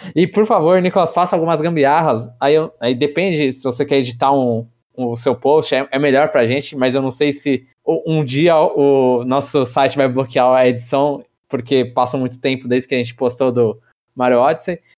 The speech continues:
Mas coloca uma arroba, cria uma arroba no Twitter, no Instagram, segue a gente só pra gente poder mandar uma mensagem pra você. Porque senão a gente não tem como entrar em contato, né? A gente discutiu muito essas coisas, tipo, como entrar em contato com o ouvinte. E, e por e-mail não ia ser legal, porque aí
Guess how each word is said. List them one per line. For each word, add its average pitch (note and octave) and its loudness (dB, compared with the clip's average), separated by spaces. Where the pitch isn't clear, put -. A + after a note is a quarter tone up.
Mas D3+ -2
coloca F3+ 0
uma A3+ 2
arroba, E3 2
cria G3 -2
uma G#3+ 2
arroba F#3+ 2
no E3+ -2
Twitter, E3 -2
no C#3+ -4
Instagram, C#3+ -2
segue D#3 0
a C#3 4
gente C#3+ -4
só D3+ -2
pra D3+ 0
gente C3+ -4
poder C3+ -4
mandar C3+ -2
uma B2+ 0
mensagem B2+ -2
pra B2+ -4
você. D3+ 0
Porque A3+ 2
senão G#3+ 0
a G#3+ 4
gente G#3+ 2
não A3+ 0
tem G3+ 0
como G#3 0
entrar G3+ -2
em F#3 -4
contato, D#3 0
né? B2+ 2
A C3 2
gente D3+ -2
discutiu D#3+ -2
muito F3+ -2
essas F3 2
coisas, D#3+ -2
tipo, C#3 -12
como D#3+ -2
entrar D3 0
em C#3+ -4
contato C3 -2
com C3 -8
o B2+ -2
ouvinte. B2 -4
E, D#3 2
e C3+ -6
por E3+ 0
e-mail E3 4
não D3+ 0
ia D3+ 4
ser D#3 -4
legal, C#3+ 2
porque C#3 -4
aí C3+ -2